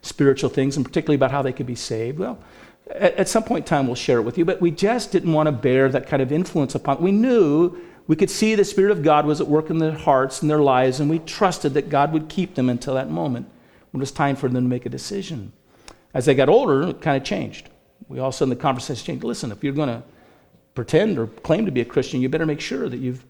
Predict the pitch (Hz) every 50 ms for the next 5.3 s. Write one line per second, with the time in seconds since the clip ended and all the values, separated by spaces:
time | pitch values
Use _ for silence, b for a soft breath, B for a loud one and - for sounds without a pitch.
0 | _ _ _ _ _ _ _ 147 135 131 127 143 143 - 156 135 - - 139 135
1 | - - 156 160 185 185 139 120 - - 127 123 - - - 147 143 139 131 123
2 | 123 127 143 143 - 151 147 151 143 143 151 147 139 139 147 151 156 156 208 190
3 | 156 - - 127 127 117 - - 131 135 139 147 139 135 160 160 165 156 117 113
4 | 127 127 - - 139 139 156 156 147 139 143 135 - - 143 147 143 147 208 202
5 | 95 143 123 131 127